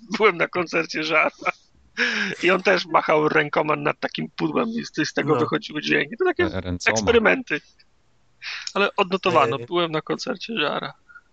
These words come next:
Speaker 2: Następnie pojawił się Adam Orff. Nie wiem, czy kojarzy-, pamiętacie jeszcze Adama Orfa.
Speaker 1: Nie.
Speaker 3: To
Speaker 2: Za
Speaker 3: jest
Speaker 2: czasów
Speaker 3: ten
Speaker 2: ramy Xboxa, który koleś na, na, na Twitterze mówił, że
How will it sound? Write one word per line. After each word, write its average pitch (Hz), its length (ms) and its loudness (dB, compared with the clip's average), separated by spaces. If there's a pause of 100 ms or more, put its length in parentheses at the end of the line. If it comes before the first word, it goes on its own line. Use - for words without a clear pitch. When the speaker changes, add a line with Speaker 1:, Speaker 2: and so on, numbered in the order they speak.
(300)
Speaker 2:
Następnie 170 500 0
pojawił 151 440 4
się 147 280 2
Adam 156 300 4
Orff. 117 420 2 (300)
Nie 117 100 -6
wiem, 113 140 -4
czy - 140 -12
kojarzy-, 117 320 2
pamiętacie 117 540 0
jeszcze 110 200 -2
Adama 107 280 0
Orfa. 104 420 0 (480)
Speaker 1:
Nie. 147 60 -2
Speaker 3:
To 107 60 2
Speaker 2:
Za 110 60 4
Speaker 3:
jest 120 180 6
Speaker 2:
czasów 131 280 2
Speaker 3:
ten 117 120 4
Speaker 2:
ramy 139 220 6
Xboxa, 131 560 2
który 123 220 0
koleś 120 360 2
na, 113 200 0
na, 110 280 2
na 110 140 0
Twitterze 113 480 4
mówił, 110 360 2
że 104 400 2